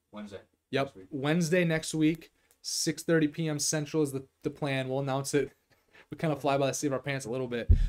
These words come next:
Speaker 2: We'll announce it, uh, next week, but we'll have a guest next week. We'll be in here. Um, so it'll be cool to have some give and take with Ryder and I and, uh,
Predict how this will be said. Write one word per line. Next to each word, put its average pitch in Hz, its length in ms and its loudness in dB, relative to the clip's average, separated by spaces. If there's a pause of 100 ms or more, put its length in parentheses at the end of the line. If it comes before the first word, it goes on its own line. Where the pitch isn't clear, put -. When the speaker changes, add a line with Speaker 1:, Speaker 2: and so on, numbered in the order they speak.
(140)
Speaker 2:
We'll 151 160 8
announce 151 360 4
it, 196 240 0 (120)
uh, 139 280 2
next 139 260 -4
week, 139 200 0
but 135 80 -4
we'll 123 140 0
have 131 160 0
a 120 40 -2
guest 139 440 -2
next 127 260 -10
week. 123 300 -4
We'll 113 80 -6
be 120 160 -2
in 120 60 -6
here. 131 420 -4 (340)
Um, 110 320 -4
so - 120 -8
it'll 113 60 -8
be 117 60 -6
cool 139 260 -2
to 127 80 -2
have 120 160 -2
some 117 160 -10
give 123 160 -4
and 117 120 -10
take 120 320 -4
with 107 200 -8
Ryder 117 300 -4
and 117 240 -6
I 110 220 -2
and, 110 340 -8
uh, 107 300 -4